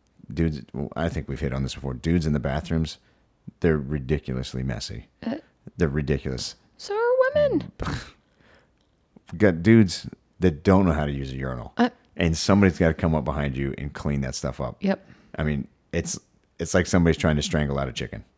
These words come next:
Speaker 2: <laughs>
Speaker 1: The mess that they're leaving, it's like they had to wrestle something before they were able to walk away from it.
Speaker 2: <laughs>
Speaker 1: So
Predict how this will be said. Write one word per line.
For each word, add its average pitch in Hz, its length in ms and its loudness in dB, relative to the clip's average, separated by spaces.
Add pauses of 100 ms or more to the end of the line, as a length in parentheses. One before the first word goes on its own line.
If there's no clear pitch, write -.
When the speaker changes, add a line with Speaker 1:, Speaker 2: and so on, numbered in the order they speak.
(140)
Speaker 2:
<laughs> - 100 -4 (560)
Speaker 1:
The 85 100 4
mess 87 260 6
that 92 120 2
they're 87 160 4
leaving, 78 300 2
it's 73 180 -4
like 82 180 0
they 82 100 4
had 85 140 4
to 78 60 2
wrestle 78 380 2
something 73 380 -2
before 78 300 -4
they 78 100 2
were 73 80 -2
able 76 140 -2
to 73 60 -4
walk 71 240 -6
away 69 180 -4
from - 200 -2
it. - 200 -12
Speaker 2:
<laughs> - 40 -20 (260)
Speaker 1:
So 80 360 2